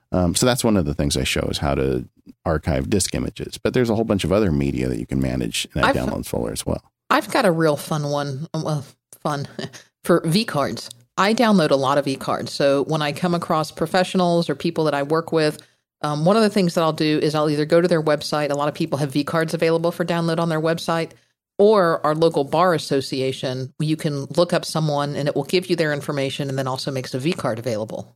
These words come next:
Speaker 2: that you can download. Um, and so anytime I find myself in a position where I need to look somebody up, I figure I'm gonna have to do this again. And I always go grab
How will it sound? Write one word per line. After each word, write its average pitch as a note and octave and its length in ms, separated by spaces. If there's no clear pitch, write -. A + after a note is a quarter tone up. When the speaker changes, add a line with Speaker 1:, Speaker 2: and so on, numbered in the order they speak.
Speaker 2:
that C3+ 180
you C3+ 80
can A#2 280
download. A#2+ 440
Um, D3+ 220
and E3+ 100
so F3+ 120
anytime G#3 400
I F#3 40
find F3+ 220
myself D#3 280
in C#3+ 60
a C3+ 40
position C#3 380
where C3 120
I C3+ 40
need C3 140
to B2+ 60
look C3 180
somebody C3 380
up, C3+ 220
I D#3 100
figure C#3+ 320
I'm C#3+ 140
gonna D3 140
have D3 160
to - 80
do C#3+ 120
this C3+ 160
again. C#3+ 380
And C#3+ 100
I C#3 60
always C#3 400
go C#3 160
grab A#2+ 400